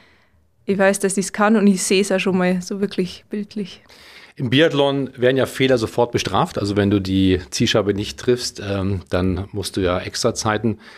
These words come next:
Speaker 2: dann noch fahren. Wie bist du damit umgegangen?
Speaker 1: Ja, ich glaub, ich mag das direkte Feedback.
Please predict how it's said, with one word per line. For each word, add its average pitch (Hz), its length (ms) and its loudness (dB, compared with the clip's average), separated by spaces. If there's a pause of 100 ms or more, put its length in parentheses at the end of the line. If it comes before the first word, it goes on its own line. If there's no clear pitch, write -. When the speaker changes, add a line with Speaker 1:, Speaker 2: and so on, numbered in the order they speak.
(280)
Speaker 2:
dann 101 160 2
noch 101 140 -2
fahren. 107 400 0 (120)
Wie 101 380 0
bist 104 280 0
du 113 60 0
damit 98 300 0
umgegangen? 85 520 -4
Speaker 1:
Ja, 240 100 2
ich 240 60 2
glaub, 240 200 2
ich 220 80 4
mag 214 220 6
das 190 140 -2
direkte 202 380 2
Feedback. - 640 -4